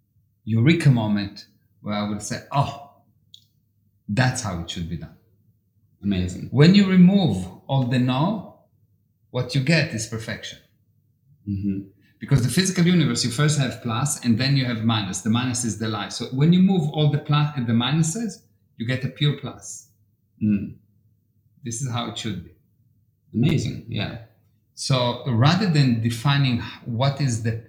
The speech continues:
Speaker 1: exact, uh, perfect way, what you need to really realize what is wrong, what is not right.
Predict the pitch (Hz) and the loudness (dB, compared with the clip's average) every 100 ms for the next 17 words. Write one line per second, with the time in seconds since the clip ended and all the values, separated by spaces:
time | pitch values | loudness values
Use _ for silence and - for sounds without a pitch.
0 | _ _ _ - 113 110 110 - 151 151 | _ _ _ -4 -2 0 2 4 4 4
1 | - - - - _ _ _ _ - - | -2 -10 -20 -20 _ _ _ _ -20 -16
2 | - 113 104 95 95 - _ _ _ - | -6 -2 -2 -4 -8 -16 _ _ _ -16
3 | 104 - _ - - 214 - 160 - 113 | -16 -16 _ -6 0 0 0 -4 -4 -4
4 | 104 117 - - _ _ 113 113 143 170 | -4 -6 -10 -20 _ _ -8 2 4 4
5 | 170 139 113 101 - 117 131 185 151 95 | 2 0 0 -2 -6 0 2 2 0 -4
6 | - _ _ _ 117 139 220 214 107 107 | -10 _ _ _ 2 4 4 0 -2 -2
7 | 113 147 156 120 110 110 143 123 90 95 | -2 0 2 2 2 2 2 0 -2 -6
8 | 110 120 101 110 113 123 151 151 85 - | -6 -6 0 6 6 6 4 0 -6 -12